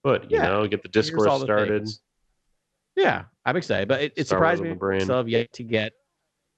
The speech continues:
Speaker 2: like, we don't have any announcements of, like, n-, of, of the two, of the big two, Marvel or, or
Speaker 1: Well, the
Speaker 2: Star
Speaker 1: new
Speaker 2: Wars,
Speaker 1: people are gonna
Speaker 2: what's
Speaker 1: start
Speaker 2: coming
Speaker 1: talking
Speaker 2: next
Speaker 1: about
Speaker 2: to Disney
Speaker 1: Dune
Speaker 2: Plus.
Speaker 1: Part Two and talk about, you know, other
Speaker 2: Yeah.
Speaker 1: giant, the Aliens, uh, I think, series coming up.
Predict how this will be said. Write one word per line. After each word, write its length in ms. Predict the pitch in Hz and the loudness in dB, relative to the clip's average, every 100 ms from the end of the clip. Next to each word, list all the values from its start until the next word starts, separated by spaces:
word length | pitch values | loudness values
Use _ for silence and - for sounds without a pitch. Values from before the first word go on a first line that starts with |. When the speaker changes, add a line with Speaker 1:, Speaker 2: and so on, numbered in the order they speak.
| _ _ _ | _ _ _
Speaker 2:
like, 120 | 107 | 0
we 60 | 156 | 4
don't 280 | 247 277 330 | 4 2 2
have 180 | 160 117 | 0 0
any 220 | 120 220 | -2 -2
announcements 440 | 107 95 - 98 104 | -4 -6 -8 -8 -4
of, 80 | |
like, 220 | 101 92 - | -2 -4 -4
n-, 140 | 104 107 | -10 -4
of, 260 | 127 110 98 | -2 -2 -2
of 200 | 135 101 101 | -4 -4 -6
the 40 | |
two, 200 | - 160 135 | 0 2 2
of 80 | 113 | -2
the 80 | |
big 180 | 110 104 | -2 -2
two, 220 | - 123 | 0 0
Marvel 340 | 95 95 101 104 | 2 0 0 0
or, 180 | 101 95 | -2 -4
or 380 | - 98 95 92 | -4 -4 -2 0
Speaker 1:
Well, 120 | 120 | 2
the 60 | 143 | 4
Speaker 2:
Star 120 | - | 2
Speaker 1:
new 40 | 139 | 2
Speaker 2:
Wars, 60 | 123 | 2
Speaker 1:
people 120 | 160 | 2
are 40 | |
gonna 140 | 143 117 | 2 0
Speaker 2:
what's 100 | 117 | -2
Speaker 1:
start 240 | 107 - | -2 -2
Speaker 2:
coming 140 | 113 107 | -2 -4
Speaker 1:
talking 100 | 98 | -4
Speaker 2:
next 160 | 85 | -6
Speaker 1:
about 20 | |
Speaker 2:
to 60 | 78 | -2
Disney 60 | 87 92 | 0 2
Speaker 1:
Dune 80 | 95 | 0
Speaker 2:
Plus. 120 | 85 | -2
Speaker 1:
Part 240 | 87 82 | -4 -4
Two 560 | - 85 85 82 82 80 | -6 -2 0 0 0 -4
and 300 | 73 73 73 | -6 -10 -12
talk 240 | - 80 73 | -4 -2 -2
about, 420 | 78 73 73 76 _ | -2 -2 -2 -6 _
you 80 | 85 | -10
know, 60 | 80 | -4
other 280 | 87 85 76 71 | 0 2 2 2
Speaker 2:
Yeah. 120 | 160 | 2
Speaker 1:
giant, 320 | 76 78 78 | 2 -2 -6
the 220 | 82 - | -8 -4
Aliens, 720 | 85 85 85 82 80 80 73 - | -2 0 0 -2 -4 -8 -12 -6
uh, 80 | 82 | -2
I 140 | 76 | -2
think, 220 | 76 76 - | -2 -10 -12
series 540 | - 87 85 82 76 | -8 -4 -4 -4 -6
coming 260 | - 82 80 | -8 -4 -4
up. 280 | 80 78 | -4 -8